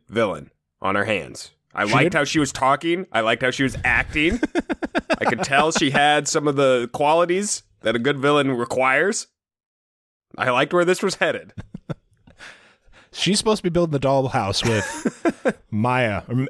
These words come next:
Speaker 2: uh, Mara.
Speaker 1: Mara.
Speaker 2: It's Maya's birthday.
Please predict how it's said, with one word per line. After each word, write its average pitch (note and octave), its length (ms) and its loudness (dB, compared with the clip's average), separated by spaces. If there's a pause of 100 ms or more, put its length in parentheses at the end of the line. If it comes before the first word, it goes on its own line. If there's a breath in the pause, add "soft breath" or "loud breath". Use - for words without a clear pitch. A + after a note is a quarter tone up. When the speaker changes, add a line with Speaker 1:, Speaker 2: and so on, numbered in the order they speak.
(100)
Speaker 2:
uh, A2+ 440 2 (800)
Mara. B2+ 500 -2 (240)
Speaker 1:
Mara. G2+ 160 -2
Speaker 2:
It's D#2+ 120 -2
Maya's C#3+ 280 0
birthday. G#2 560 -4